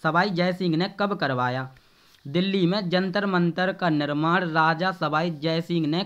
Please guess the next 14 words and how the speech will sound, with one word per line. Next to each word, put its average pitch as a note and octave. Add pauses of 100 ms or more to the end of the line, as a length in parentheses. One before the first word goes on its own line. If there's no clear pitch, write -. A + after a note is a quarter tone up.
(140)
कब G3 (420)
करवाया? C#3 (300)
तो F#3
देखिएगा, F#3
सत्रह F#3
सौ F#3+
चौबीस C3
में, C3+
यानी E3
सेवनटीन E3
ट्वेंटी D#3
फ़ोर G3+ (380)
ईस्वी C#3+
में। A2